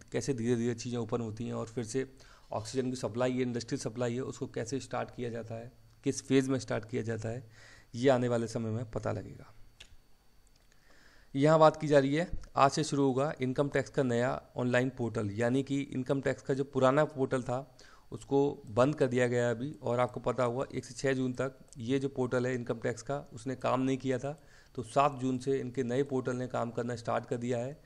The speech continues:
तो अब जब भी कभी आपको अपनी रिटर्न फाइल करनी हो तो आप वहाँ पे जाके रिटर्न फाइल कर सकते हैं। ये बात की जा रही है नासा के बारे में, तो मून मिशन में भारतवंशी एक हैं सुभाषिनी,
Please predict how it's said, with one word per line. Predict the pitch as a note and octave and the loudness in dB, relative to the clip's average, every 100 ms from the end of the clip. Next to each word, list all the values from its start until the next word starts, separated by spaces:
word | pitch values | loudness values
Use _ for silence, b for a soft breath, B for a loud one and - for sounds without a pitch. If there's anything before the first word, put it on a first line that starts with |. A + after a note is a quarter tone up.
| b b - | b b -10
तो | A#2+ - | -8 0
अब | C#3 C#3+ - - - | 2 2 -2 -20 -14
जब | B2 A2 | -8 -4
भी | B2 C3+ | -2 -4
कभी | C#3 B2+ A#2+ B2+ | -2 -4 -2 -2
आपको | A2+ - B2 | -4 -4 -6
अपनी | A#2+ A2 A2+ A#2+ | -6 -6 -4 -4
रिटर्न | G#2+ G#2+ C#3 | -4 -2 -2
फाइल | C3+ B2 A#2 | 0 -2 0
करनी | A#2 A2+ | -2 -2
हो | A2 A2+ b b b - | -6 -8 b b b -4
तो | |
आप | A#2+ A2 | -2 0
वहाँ | A2 A2 | 0 -2
पे | G#2+ | -2
जाके | A2 G#2+ A2 | 0 0 0
रिटर्न | G#2+ G#2+ | -4 -6
फाइल | A2 A2 - | -6 -6 -8
कर | - G#2+ | -8 -8
सकते | A2 - G#2 | -8 -12 -14
हैं। | G#2 - - - - - - - - - - - - b b b b b b b b b C3+ | -14 -18 -20 -20 -20 -20 -20 -20 -20 -20 -20 -20 -20 b b b b b b b b b 2
ये | D#3 | 8
बात | D3+ D3+ | 10 8
की | D3 | 4
जा | C#3+ | 4
रही | C3+ C#3 | 4 2
है | D#3+ | 0
नासा | C3+ B2+ C#3+ | 2 4 2
के | D3 | 4
बारे | C#3 C#3 C3+ | 6 6 4
में, | C#3+ F3 - - | 0 -8 -16 -2
तो | C3+ | 0
मून | B2 C3+ E3+ | 2 2 4
मिशन | D3+ - C#3+ | 2 4 2
में | C#3 D3+ B2 | 2 -4 -2
भारतवंशी | B2 C3 C3 C3+ B2+ C#3+ | 2 2 2 0 0 0
एक | C3+ | 0
हैं | C3 C#3+ | -2 -6
सुभाषिनी, | - B2 A#2 A#2 C3 A#2+ | -4 4 4 4 0 -2